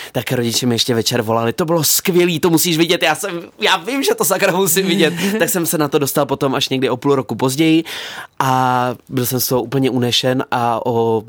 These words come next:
Speaker 1: dva týdny později mi volal dirigent z Paříže, jestli bych s nimi nechtěl hrát v takovém muzikálu malém rokovém. Já teda nehraju přímo tu Hedwig, já jsem tam jako kapela, hraju tam na basovou kytaru a na housle,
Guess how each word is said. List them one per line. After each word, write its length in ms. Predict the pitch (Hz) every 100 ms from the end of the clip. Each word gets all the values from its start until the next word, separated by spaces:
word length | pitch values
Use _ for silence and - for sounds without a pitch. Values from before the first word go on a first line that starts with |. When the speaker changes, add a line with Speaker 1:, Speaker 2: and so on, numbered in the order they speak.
| -
Speaker 1:
dva 260 | 113 131
týdny 320 | 135 156 139
později 380 | 139 131 117 131
mi 100 | 131
volal 300 | 123 123 127
dirigent 720 | 117 123 123 123 120 123 117 -
z 260 | - -
Paříže, 580 | - 120 135 147 135 131 - -
jestli 240 | 131 -
bych 120 | 127 113
s 60 |
nimi 140 | 135 127
nechtěl 280 | 117 - 120 113 -
hrát 280 | 123 117 117
v 60 | -
takovém 340 | 117 113 113
muzikálu 680 | 113 120 143 139 135 135 131
malém 320 | 127 113 123
rokovém. 460 | 117 120 113 113 117 -
Já 120 | 131
teda 180 | 120 117
nehraju 320 | 120 110 113
přímo 280 | 113 - 113
tu 120 | 110
Hedwig, 420 | 110 101 104 104 117
já 180 | 107
jsem 220 | 104 110 107
tam 160 | 110
jako 220 | 110 -
kapela, 460 | 107 - - 104 107
hraju 200 | 107 101
tam 160 | 98 104
na 80 |
basovou 300 | 104 107 110
kytaru 360 | 104 95 - 104
a 40 |
na 120 | 92 92
housle, 500 | 104 117 - 123